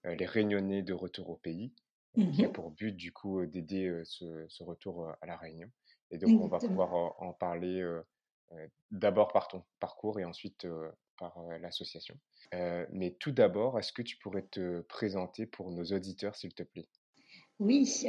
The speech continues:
Speaker 2: alors, euh, donc moi c'est Aurélie Mosol, donc, euh, je suis née à La Réunion, à Saint-Benoît plus exactement, et, euh, j'ai quitté La Réunion à l'âge de dix-sept ans, donc après le, le bac,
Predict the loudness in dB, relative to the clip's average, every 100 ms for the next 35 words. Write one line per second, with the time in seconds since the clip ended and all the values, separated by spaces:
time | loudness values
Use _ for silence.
0 | -2 6 12 12 12 12 10 8 10 10
1 | 8 6 4 4 6 6 6 6 8 10
2 | 8 4 2 6 8 8 4 0 -2 2
3 | 6 6 4 -2 0 4 6 6 6 2
4 | -4 -12 -18 -20 _ 10 12 12 10 6
5 | 8 10 10 10 12 10 10 10 10 8
6 | 6 4 4 2 2 4 6 8 6 6
7 | 2 2 2 2 2 2 0 -4 0 4
8 | 6 4 0 _ _ _ _ _ -12 6
9 | 12 12 12 12 10 10 10 10 8 8
10 | 6 6 6 4 2 6 8 8 6 6
11 | 6 6 8 8 8 6 6 2 -2 -2
12 | -2 -2 2 6 8 8 6 0 0 2
13 | 4 4 0 -4 -2 2 4 4 0 -4
14 | -16